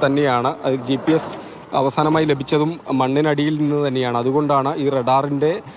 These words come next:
ഒരു, ഒരു, ഒരു സാധ്യത, ഓ, ഉപയോഗിക്കുന്നത് തന്നെയും. ഇന്നലെ മെറ്റൽ ഡിറ്റക്ടർ ഉൾപ്പെടെ ഉപയോഗിച്ചാണ്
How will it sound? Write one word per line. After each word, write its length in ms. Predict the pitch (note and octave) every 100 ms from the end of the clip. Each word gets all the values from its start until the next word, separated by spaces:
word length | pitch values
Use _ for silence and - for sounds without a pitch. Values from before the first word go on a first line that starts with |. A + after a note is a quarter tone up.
| - -
ഒരു, 280 | C3+ D3 D3+
ഒരു, 80 | C#3+
ഒരു 220 | D3 D3+
സാധ്യത, 480 | C#3 C#3 B2+ C3+ D3 D#3 - - - -
ഓ, 100 | C#3+ C3+
ഉപയോഗിക്കുന്നത് 640 | C#3+ C3 C#3+ C#3+ D3 D3 D3
തന്നെയും. 320 | C3 C#3 A#2 -
ഇന്നലെ 500 | C3 D3 D#3 D3 C#3 - -
മെറ്റൽ 340 | B2+ D#3+ D#3+
ഡിറ്റക്ടർ 500 | C#3+ E3 D3 D#3+ D3+ -
ഉൾപ്പെടെ 300 | D3+ C3+ D3
ഉപയോഗിച്ചാണ് 720 | C#3+ C3+ C#3+ C#3+ C3 C3 B2